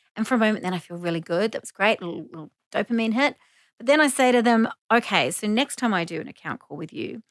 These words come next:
you have to tell me one thing I can do better because I wanna know what I can do better." And I think especially sometimes when there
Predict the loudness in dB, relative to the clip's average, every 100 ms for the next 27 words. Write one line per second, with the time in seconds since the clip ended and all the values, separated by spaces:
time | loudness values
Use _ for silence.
0 | _ _ -6 -4 0 -2 -4 -14 -8 -6
1 | -2 -2 -4 -6 -8 -8 -12 -12 -10 -10
2 | -12 -12 -16 -20 _ _ _ _ _ _
3 | _ -14 -2 0 0 0 0 2 2 0
4 | 0 0 -2 -6 -6 -6 -6 -6 -8 -2
5 | 0 0 -2 -2 -2 -2 -2 -4 -6 -4
6 | -4 -4 -4 -2 0 0 -2